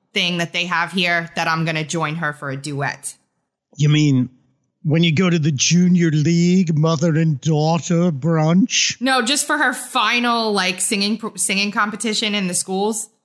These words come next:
Speaker 2: Oh,
Speaker 1: She'll
Speaker 2: that's pretty cool. So they
Speaker 1: Yeah.
Speaker 2: actually do, like, an American Idol type thing?
Speaker 1: Yes. And she actually came in second place this year. Um, she beat out all the seniors and everything. She's a, she's a, she's a, uh, sophomore. So
Speaker 2: That's very cool. We,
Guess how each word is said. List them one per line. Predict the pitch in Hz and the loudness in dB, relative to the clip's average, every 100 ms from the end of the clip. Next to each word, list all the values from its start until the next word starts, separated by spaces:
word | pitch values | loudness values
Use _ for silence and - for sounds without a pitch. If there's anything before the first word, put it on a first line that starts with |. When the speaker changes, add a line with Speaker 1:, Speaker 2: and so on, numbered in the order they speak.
| _ _ _ _ - | _ _ _ _ 0
Speaker 2:
Oh, | 247 | 2
Speaker 1:
She'll | 247 | 4
Speaker 2:
that's | 185 220 _ | 2 0 _
pretty | 196 160 | -2 0
cool. | 139 123 | 0 -2
So | - | 0
they | 180 | 0
Speaker 1:
Yeah. | 165 | 2
Speaker 2:
actually | 165 - _ - | 0 -4 _ -4
do, | 151 | 0
like, | 151 147 135 | 2 0 0
an | |
American | 139 143 139 139 131 | 2 2 0 0 0
Idol | 127 135 | 0 0
type | 127 143 127 | -2 -4 -4
thing? | - 131 131 - - | -2 0 0 -4 -14
Speaker 1:
Yes. | 143 - - - _ | -12 -12 -14 -18 _
And | 190 | -2
she | - 277 | 0 0
actually | 269 269 254 | -2 -4 -4
came | 262 226 | -4 -4
in | 214 | -4
second | 233 220 214 | -4 -6 -8
place | 220 226 226 | -6 -8 -6
this | 190 | -8
year. | 180 165 151 - | -4 -2 -2 -2
Um, | 170 165 | -2 -2
she | 185 202 | -4 -6
beat | 180 208 | -6 -4
out | 196 202 | -2 -2
all | 202 | -2
the | |
seniors | 170 - 190 202 196 196 | -4 -4 -2 -2 -2 -2
and | 165 | -4
everything. | 180 160 131 123 | -4 -8 -10 -12
She's | - 165 160 | -10 -10 -8
a, | 143 139 | -8 -10
she's | - 180 175 | -14 -12 -8
a, | 139 139 - _ _ _ | -8 -8 -16 _ _ _
she's | - 208 | -6 -2
a, | 156 - | -2 -4
uh, | 135 | -8
sophomore. | 117 226 247 139 104 139 - | -6 -6 -6 -8 -14 -16 -14
So | 120 123 - _ _ _ _ _ _ 208 | -10 -10 -12 _ _ _ _ _ _ -2
Speaker 2:
That's | 226 | -2
very | - 156 | 0 0
cool. | 147 - 170 139 | 2 2 2 2
We, | 117 262 214 | 2 2 0